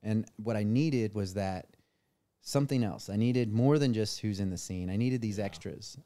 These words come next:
Speaker 1: Um, and that's where the Indie Mojo stuff came in. And I went to Jason, and he was like, "You gotta come out." So I started going to, I was, on top of going to everything in the rave scene, <laughs> I started going to Wild Wednesdays, started going to,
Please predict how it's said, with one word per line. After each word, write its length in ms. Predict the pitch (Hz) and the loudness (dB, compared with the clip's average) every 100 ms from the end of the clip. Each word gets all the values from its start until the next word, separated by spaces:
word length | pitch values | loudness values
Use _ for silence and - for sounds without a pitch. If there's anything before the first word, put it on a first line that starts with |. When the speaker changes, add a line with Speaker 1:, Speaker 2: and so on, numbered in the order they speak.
| - | -6
Speaker 1:
Um, 360 | 98 87 87 - _ _ _ _ | -4 -2 -4 -8 _ _ _ _
and 120 | 95 | -2
that's 240 | 107 117 - | 0 0 0
where 420 | 107 104 98 95 98 | 0 2 0 -2 -4
the 80 | 95 | -4
Indie 180 | 104 101 | -2 0
Mojo 300 | 123 135 104 | 2 0 -2
stuff 260 | - 95 | -4 -6
came 260 | - 95 92 | -6 -6 -4
in. 280 | 90 90 90 _ _ _ _ - | -4 -6 -8 _ _ _ _ -14
And 280 | - 101 98 | -6 -2 0
I 20 | |
went 180 | 95 101 | 0 0
to 60 | 101 | -2
Jason, 400 | 90 92 90 101 | -4 -4 -4 -4
and 80 | 95 | -4
he 60 | 92 | -4
was 140 | 87 | -6
like, 160 | 104 - | -10 -12
"You 40 | |
gotta 160 | - 98 | -8 -8
come 200 | - 104 | -6 -2
out." 180 | 135 - | -2 -4
So 80 | - | -8
I 20 | |
started 280 | - 98 95 | -6 -4 -2
going 180 | 98 95 | -2 -2
to, 120 | 90 | -4
I 60 | - | -8
was, 100 | 104 - - | -8 -8 -6
on 100 | 113 | -4
top 240 | - 190 | -2 -2
of 80 | 190 | -2
going 220 | 151 147 | 0 0
to 100 | 123 107 | 0 -2
everything 560 | 113 110 107 107 101 | -2 -2 -2 -2 -2
in 60 | 92 | -4
the 80 | 87 | -2
rave 260 | 104 139 127 | -2 -2 -4
scene, 360 | - 80 80 82 - - - | -8 -8 -8 -12 -18 -20 -20
<laughs> 20 | - - _ _ _ _ | -20 -20 _ _ _ _
I 20 | - | -4
started 220 | 165 139 | 0 2
going 180 | 120 104 | 2 2
to 40 | |
Wild 340 | 85 95 85 104 | 0 -2 -2 -2
Wednesdays, 680 | 139 151 101 90 57 50 | -2 -2 -2 -6 -8 -12
started 380 | - - - 107 | -14 -10 -4 -2
going 260 | 107 107 107 | -2 -2 -2
to, 320 | 95 92 90 | -4 -6 -8